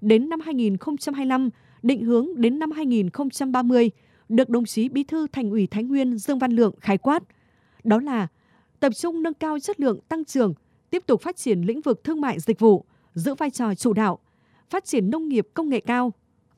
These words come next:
ưu tiên phát triển kết cấu hạ tầng kinh tế xã hội, đẩy mạnh chuyển đổi số trên tất cả các lĩnh vực, quan tâm đầu tư hạ tầng đô thị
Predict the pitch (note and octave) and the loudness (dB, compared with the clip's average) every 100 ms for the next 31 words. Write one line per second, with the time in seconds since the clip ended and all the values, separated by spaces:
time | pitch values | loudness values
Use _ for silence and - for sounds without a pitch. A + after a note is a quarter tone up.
0 | _ - C#4+ - C4+ B3 C4 F#4 - A#3 | _ -2 -2 0 -2 -2 -4 -8 0 0
1 | E3+ - - C4 D#4+ - A#3 G#3+ - D#4 | 0 -6 -4 -4 -4 -4 -2 -2 -4 -4
2 | B3+ A3+ - D#4 A#3+ F3 _ _ _ - | 0 0 0 0 0 0 _ _ _ -2
3 | A#3 A#3+ A#3 G3+ - A#3+ G#3 F#3 G3+ B3 | 2 2 0 -4 -2 0 0 0 0 -2
4 | F4 - C4 A#3+ F#4 D#4 A3 D4 E4+ C#4 | -4 -4 -2 -2 -6 -2 -4 -2 -4 -2
5 | C#4 G#3 _ _ _ _ C#4 B3+ B3 A#3+ | 0 0 _ _ _ _ -2 -2 -2 -2
6 | G#3+ A3 G#3 D4+ C#4 - A#3 A3+ D4+ C#4+ | 2 0 0 -6 -8 -4 -2 0 -2 -2